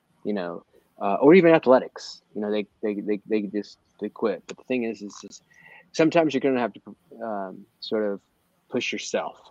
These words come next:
There's not gonna be anybody around. Not everybody has a coach. Not everybody has great parents. Not everybody has great, um, siblings to, to keep them up. And I, I know I wasn't the best brother, uh, in the world when I was, I was young, but,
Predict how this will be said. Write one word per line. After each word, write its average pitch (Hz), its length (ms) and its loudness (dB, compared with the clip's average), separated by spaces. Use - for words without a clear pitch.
There's 104 100 -10
not 110 120 -2
gonna 117 120 -2
be 110 160 -4
anybody 110 480 -2
around. 98 320 -4
Not 120 160 2
everybody 117 360 4
has 104 140 -4
a 104 60 -16
coach. - 420 -12
Not 113 140 -4
everybody 117 260 2
has 107 160 -6
great 98 240 -8
parents. 98 480 -14
Not 120 120 2
everybody 117 340 4
has 104 240 -4
great, 101 300 -4
um, 92 400 -14
siblings 98 720 -4
to, 95 340 -2
to - 100 -10
keep 107 240 -6
them 98 180 -8
up. 90 180 -10
And 107 100 -4
I, 107 100 -4
I 107 200 -4
know 117 120 0
I 110 40 2
wasn't 110 260 -2
the 101 60 -14
best 104 240 -6
brother, 98 380 -6
uh, 98 100 -6
in 104 140 -8
the 95 80 -8
world 95 440 -6
when 101 140 -14
I 98 80 -6
was, 101 140 -8
I 104 40 -6
was 104 180 -4
young, 90 260 -10
but, 87 160 -12